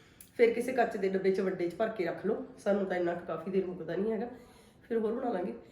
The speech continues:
ਤੇ ਪੂਰੀ ਸਰਦੀ ਹੈ ਜਿਹੜਾ ਇਹ ਅਚਾਰ ਹੈ ਘਰੋਂ ਮੁੱਕਣ ਨਹੀਂ ਦੇਣਾ, ਠੀਕ ਹੈ ਜੀ। ਜ਼ਰੂਰ ਖਾਓ, ਬਣਾਓ, ਬੜੇ ਸੌਖੇ ਤਰੀਕੇ ਨਾਲ ਬਣ ਜਾਂਦਾ। ਇਹ ਸਾਰੀਆਂ ਚੀਜ਼ਾਂ ਆਪਣੇ ਘਰ ਦੇ ਵਿੱਚ ਹੁੰਦੀਆਂ ਨੇ, ਕੁਛ ਨਹੀਂ ਲਿਆਉਣਾ ਪੈਂਦਾ ਹੈਗਾ। ਤੇ ਬਸ ਇਹਨੂੰ ਧੋ ਕੇ ਤੁਸੀਂ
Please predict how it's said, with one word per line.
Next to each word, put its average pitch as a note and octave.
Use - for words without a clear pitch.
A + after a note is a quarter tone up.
ਤੇ G#3+
ਪੂਰੀ C4
ਸਰਦੀ A3+
ਹੈ A3
ਜਿਹੜਾ A3
ਇਹ A#3
ਅਚਾਰ F#3+
ਹੈ F#3+
ਘਰੋਂ A3
ਮੁੱਕਣ F3
ਨਹੀਂ D#3+
ਦੇਣਾ, -
ਠੀਕ A3+
ਹੈ C#4
ਜੀ। D4
ਜ਼ਰੂਰ F#3+
ਖਾਓ, A3
ਬਣਾਓ, A#3
ਬੜੇ B3+
ਸੌਖੇ C4+
ਤਰੀਕੇ B3+
ਨਾਲ B3
ਬਣ A#3+
ਜਾਂਦਾ। A#3+
ਇਹ C4+
ਸਾਰੀਆਂ B3+
ਚੀਜ਼ਾਂ A3+
ਆਪਣੇ A3+
ਘਰ C4+
ਦੇ G#3
ਵਿੱਚ G#3+
ਹੁੰਦੀਆਂ G#3
ਨੇ, A#3
ਕੁਛ A#3
ਨਹੀਂ B3
ਲਿਆਉਣਾ G#3+
ਪੈਂਦਾ F#3
ਹੈਗਾ। F#3
ਤੇ A#3+
ਬਸ A#3
ਇਹਨੂੰ C4
ਧੋ C4
ਕੇ G#3+
ਤੁਸੀਂ G#3